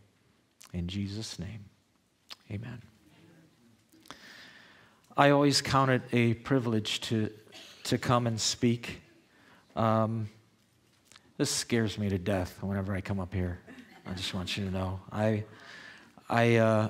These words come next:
avoided public speaking in college because I was scared. <laughs> And then yet the Lord still somehow finds ways to, uh,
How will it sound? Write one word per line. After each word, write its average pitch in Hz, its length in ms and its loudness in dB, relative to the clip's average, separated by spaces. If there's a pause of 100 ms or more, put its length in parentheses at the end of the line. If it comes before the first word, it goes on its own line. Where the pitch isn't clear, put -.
avoided 120 600 2 (140)
public 120 280 0
speaking 120 460 -2
in 107 140 -2
college 110 600 0 (1600)
because 95 320 -6
I 101 80 -2
was 101 120 -4
scared. 117 460 -2 (640)
<laughs> - 60 -6 (1000)
And 123 140 4
then 127 240 8
yet 123 220 6
the 127 80 4
Lord 120 320 4
still 110 480 0
somehow 110 400 -2
finds 101 380 -4
ways 98 340 -2 (120)
to, 101 220 -2
uh, 98 120 0